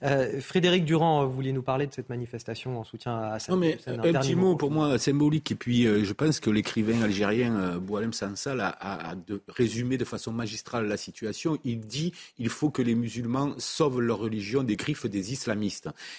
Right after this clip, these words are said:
Speaker 2: Et je crois que là, pour un, pour un musulman, euh, qui pratique sa religion, euh, euh, normalement, et cetera, c'est l'occasion de ne pas y aller,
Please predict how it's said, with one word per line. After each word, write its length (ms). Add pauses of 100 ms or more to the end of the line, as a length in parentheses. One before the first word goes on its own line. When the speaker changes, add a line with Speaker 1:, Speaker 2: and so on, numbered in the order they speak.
Speaker 2:
Et 80
je 140
crois 240
que 160
là, 320
pour 240
un, 80
pour 260
un 40
musulman, 720
euh, 40
qui 160
pratique 380
sa 120
religion, 680
euh, 60 (340)
euh, 80
normalement, 480
et 80
cetera, 320
c'est 160
l'occasion 460
de 80
ne 100
pas 240 (100)
y 120
aller, 320